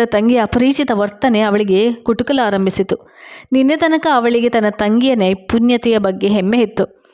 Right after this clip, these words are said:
ಅವಳು ಚಿಕ್ಕ ಪುಟ್ಟ ಸಾಧನೆಗಳು ದೊಡ್ಡದೆನಿಸುತ್ತಿದ್ದವು.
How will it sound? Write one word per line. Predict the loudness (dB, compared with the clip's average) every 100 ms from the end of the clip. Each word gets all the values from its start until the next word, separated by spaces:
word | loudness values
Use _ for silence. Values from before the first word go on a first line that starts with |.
| _ -12 -2
ಅವಳು | 0 0
ಚಿಕ್ಕ | -2 -2 -2
ಪುಟ್ಟ | -2 -4
ಸಾಧನೆಗಳು | -2 -2 0 0 0 2 0 0
ದೊಡ್ಡದೆನಿಸುತ್ತಿದ್ದವು. | -2 0 0 0 0 -4 0 -2 -4 -10